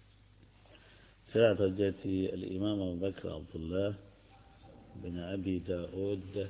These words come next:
As-Sijistani. So, àní wọ́n wáyé ní two oh two, wọ́n sì jáde láyé ní two seventy five Al-Hijri. Ẹsẹ̀ tí a ti fẹ́ gbé,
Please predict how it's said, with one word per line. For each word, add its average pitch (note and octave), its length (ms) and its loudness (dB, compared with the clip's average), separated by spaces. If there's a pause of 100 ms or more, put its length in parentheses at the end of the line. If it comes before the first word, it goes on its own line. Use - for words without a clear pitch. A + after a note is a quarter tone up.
(380)
As-Sijistani. F2 1400 -10 (2000)
So, F2+ 160 -8 (400)
àní F#2 220 -6
wọ́n G2 180 0
wáyé G2 300 2
ní G2 240 0
two G2 320 -4
oh F2+ 260 -4
two, E2 340 -8
wọ́n F#2+ 220 -12
sì F#2 140 -8
jáde F2 320 -8
láyé E2+ 320 -6
ní E2+ 220 -8
two E2+ 460 -8
seventy D#2+ 540 -12
five F2+ 380 -2 (100)
Al-Hijri. D2+ 800 -12 (1600)
Ẹsẹ̀ F#2+ 400 -4
tí - 200 0
a G#2 160 6
ti G2 140 -2
fẹ́ G2+ 220 4
gbé, F#2+ 220 0